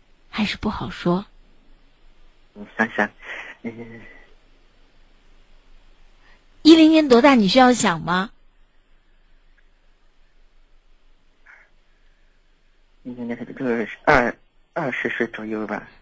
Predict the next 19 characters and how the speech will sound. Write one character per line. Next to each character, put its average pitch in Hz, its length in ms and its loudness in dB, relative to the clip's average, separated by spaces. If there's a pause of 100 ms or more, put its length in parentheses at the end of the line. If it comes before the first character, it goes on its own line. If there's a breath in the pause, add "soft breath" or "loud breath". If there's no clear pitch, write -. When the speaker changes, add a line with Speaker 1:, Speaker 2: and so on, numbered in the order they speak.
(120)
Speaker 1:
怎 233 120 -6
么 277 120 -6
可 247 180 -12
能 175 300 -10
呢？ 226 240 -10 (420 soft breath)
今 302 160 2
年 269 160 4
是 269 80 -2
二 262 220 0
零 202 200 2
一 220 120 -2
六 220 240 -2
年。 104 320 -12 (840)
Speaker 2:
你 127 100 -14
这， 147 240 -2
我 135 60 0
这， 143 320 4
我 131 80 0
是 127 380 4